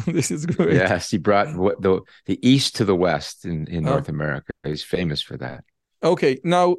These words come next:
Speaker 1: uh, I think that let's move on to the e-, evolutionary sides of procrastination. I think
Speaker 2: Hmm.
Speaker 1: Rita Emmett, uh, put it very clearly. I don't have the exact quote, but it goes like this, that procrastination is a great mechanism for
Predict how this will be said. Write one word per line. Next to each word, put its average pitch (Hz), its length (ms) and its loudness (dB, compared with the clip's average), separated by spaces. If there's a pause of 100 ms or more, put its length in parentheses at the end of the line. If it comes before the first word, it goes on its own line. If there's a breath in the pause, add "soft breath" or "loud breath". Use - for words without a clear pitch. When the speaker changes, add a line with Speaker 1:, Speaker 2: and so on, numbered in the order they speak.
(100)
Speaker 1:
uh, 165 260 2 (140)
I 170 120 2
think 277 300 -2
that 208 240 0 (420)
let's 220 580 -4
move 175 300 2
on 156 340 0
to 151 280 2
the 139 520 -2 (340)
e-, - 40 -4 (120)
evolutionary 165 1040 2
sides 131 460 -4
of 123 200 -4
procrastination. 131 920 -2 (240 loud breath)
I 156 100 2
think 233 240 2
Speaker 2:
Hmm. 196 80 0
Speaker 1:
Rita 202 280 0
Emmett, 170 520 0 (480)
uh, 139 260 -2 (300)
put 170 160 -2
it 147 100 -4
very 156 300 2
clearly. 151 480 2
I 143 80 2
don't 143 220 -2
have 135 160 0
the 139 100 0
exact 127 320 -4
quote, 180 400 2
but 135 180 -2
it 151 80 -6
goes 151 300 0
like 131 180 0
this, 170 300 0 (400 soft breath)
that 147 180 2
procrastination 165 720 0
is 139 180 -4
a 139 40 -6
great 165 360 0
mechanism 135 680 -2
for - 340 -2